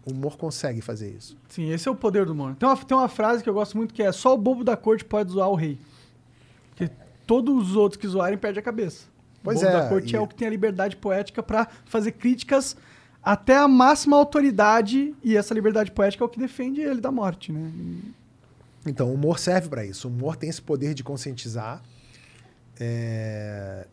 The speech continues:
Speaker 1: e é mágico, cara. As pessoas aprendem. A gente recebe um feedback pelo Porta de professores, alunos, gringo.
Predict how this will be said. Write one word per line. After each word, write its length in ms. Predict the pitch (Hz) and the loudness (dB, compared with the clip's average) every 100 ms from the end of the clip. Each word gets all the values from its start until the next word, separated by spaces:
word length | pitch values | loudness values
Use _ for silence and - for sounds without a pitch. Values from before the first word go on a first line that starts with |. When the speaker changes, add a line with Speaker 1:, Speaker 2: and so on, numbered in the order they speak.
| _ _ | _ _
Speaker 1:
e 160 | 131 143 | -8 -4
é 60 | 202 | -2
mágico, 580 | 170 185 254 175 143 120 | -4 -4 -4 -4 -6 -8
cara. 220 | 101 101 | -10 -12
As 60 | |
pessoas 260 | - 185 190 | -12 -10 -6
aprendem. 680 | 233 - 147 180 165 110 104 - - - | -8 -8 -4 -2 -4 -6 -12 -20 -20 -8
A 80 | 147 | -4
gente 220 | 233 214 | -4 -4
recebe 560 | 185 - 147 160 135 127 | -6 -6 -4 -4 -4 -6
um 60 | |
feedback 540 | 120 175 143 127 156 - | -8 -8 -4 -4 -4 -4
pelo 180 | 135 | -6
Porta 500 | 120 131 156 - 107 - | -4 -2 -2 -4 -12 -10
de 180 | 147 196 | -8 -8
professores, 1080 | - 180 - 170 - 151 135 139 110 101 - - - | -4 -6 -4 -6 -4 -2 0 0 -2 -8 -16 -20 -10
alunos, 840 | 147 170 147 147 160 151 123 117 - - - - | -2 0 0 0 0 -2 -4 -8 -12 -20 -20 -14
gringo. 680 | 147 135 175 185 190 143 110 | -8 -2 0 2 2 0 -6